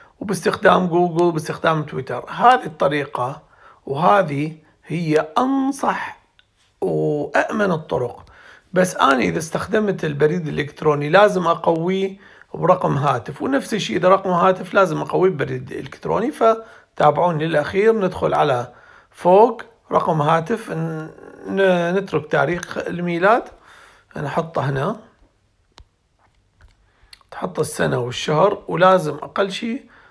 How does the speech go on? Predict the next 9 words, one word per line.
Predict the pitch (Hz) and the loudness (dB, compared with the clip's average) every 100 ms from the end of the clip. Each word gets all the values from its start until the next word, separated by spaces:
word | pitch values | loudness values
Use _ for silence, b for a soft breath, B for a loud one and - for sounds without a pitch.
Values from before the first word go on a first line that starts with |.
| b | b
ثمنتاش | - 156 147 143 143 131 | -10 -6 -4 2 2 0
سنة. | - 127 117 - _ - - _ _ _ _ - | -6 -8 -10 -18 _ -20 -20 _ _ _ _ -16
زين | 131 135 156 - - | -6 -4 -4 -6 -6
عيوني، | 160 175 196 277 381 - _ | -4 -2 -2 -4 -6 -14 _
ثمنتاش | - - 170 160 160 143 | -12 -6 -4 0 2 2
سنة | 139 170 185 | 0 -4 -4
إن | 147 | -4
شاء | 135 151 131 | -4 -2 -4
الله. | 123 123 165 185 | -4 -6 -6 -6